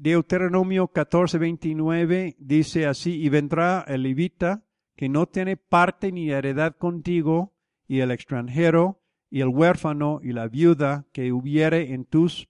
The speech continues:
poblaciones, y comerán y se, serán saciados, para que Jehová tu Dios te bendiga en toda obra que tus manos hicieran". ¿Qué significa que no tenían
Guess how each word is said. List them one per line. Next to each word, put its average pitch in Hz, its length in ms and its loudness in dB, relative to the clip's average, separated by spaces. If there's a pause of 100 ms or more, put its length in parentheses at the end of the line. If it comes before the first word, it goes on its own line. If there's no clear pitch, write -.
poblaciones, 143 880 -2
y 127 60 -8
comerán 135 640 -4
y 131 120 -8
se, 123 320 -8 (260)
serán 151 400 -2
saciados, 147 800 -2
para 127 320 -6
que 127 220 -10
Jehová 127 540 -4
tu 175 180 -6
Dios 147 540 0 (340)
te 135 140 -4
bendiga 147 640 0
en 127 180 -6
toda 156 400 2
obra 143 360 2
que 123 260 -8
tus - 360 -6
manos 117 440 -6
hicieran". 151 720 0 (720)
¿Qué 185 120 2
significa 180 540 2
que 143 140 -2
no 147 240 4
tenían 156 640 0